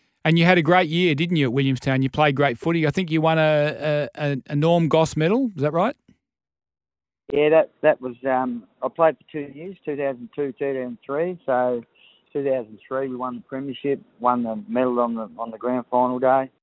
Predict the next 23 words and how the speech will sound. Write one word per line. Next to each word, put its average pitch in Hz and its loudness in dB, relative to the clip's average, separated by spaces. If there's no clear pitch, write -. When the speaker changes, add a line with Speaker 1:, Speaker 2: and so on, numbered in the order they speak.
Speaker 2:
um, 117 -4
and 120 -8
won 123 -4
a 113 -10
couple 110 -6
of 104 -16
best 120 -6
and 107 -16
fairest 123 -4
there. 110 -4
So, 110 -4
yeah, 147 0
it 151 -2
was 147 -8
a 143 -14
good 143 -8
club. 139 2
I 143 4
really 135 2
enjoyed 127 -2
it 135 -8
'cause, 113 -14
um, 113 -8